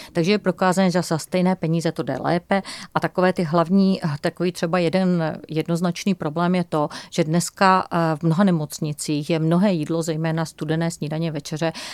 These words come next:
připravováno tak, že jsou jenom nakoupené jako hotové produkty a ty se rozdělují na ty talíře. Zatímco kdyby místo těho dvou, tří rohlíků, krabičky margarínu, krabičky sýru, krabičky, já nevím, marmelády, se připravila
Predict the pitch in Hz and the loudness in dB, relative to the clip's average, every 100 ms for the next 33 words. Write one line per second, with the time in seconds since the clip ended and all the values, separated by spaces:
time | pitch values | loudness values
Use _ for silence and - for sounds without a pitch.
0 | - 170 165 170 185 185 190 165 160 160 | -6 -4 2 2 4 4 2 0 -2 -4
1 | - 185 180 190 175 - 156 - 170 170 | 2 6 8 8 4 0 -2 -2 -2 -2
2 | 160 190 160 165 175 185 180 170 143 156 | 0 0 0 0 0 0 0 -2 -2 -4
3 | - 165 156 - 185 170 156 143 175 185 | -4 -4 -4 -2 0 2 2 6 8 8
4 | 170 160 180 - - 139 151 143 - - | 6 4 2 -2 0 2 2 0 -4 -8
5 | - - - 151 165 185 196 - 180 170 | -12 -10 -4 2 2 4 2 2 0 2
6 | 175 170 - 170 180 170 170 151 151 160 | 2 0 -2 -2 0 2 0 0 2 2
7 | - - 180 160 160 175 185 170 165 147 | 0 -2 0 2 0 -2 -2 -2 -2 -6
8 | - 185 160 151 165 170 170 175 160 147 | -6 -2 -2 0 0 2 2 0 -2 -4
9 | 160 - - 165 165 160 - 156 175 170 | -8 -8 -2 0 0 -2 -6 -4 -4 -2
10 | 160 165 160 - - 156 165 160 180 165 | -4 -4 -6 -8 -6 -4 -2 0 2 4
11 | 160 180 175 170 165 175 - - - 170 | 4 4 4 4 2 0 -4 -8 -4 -4
12 | - 165 170 175 180 180 | -2 -2 0 0 2 2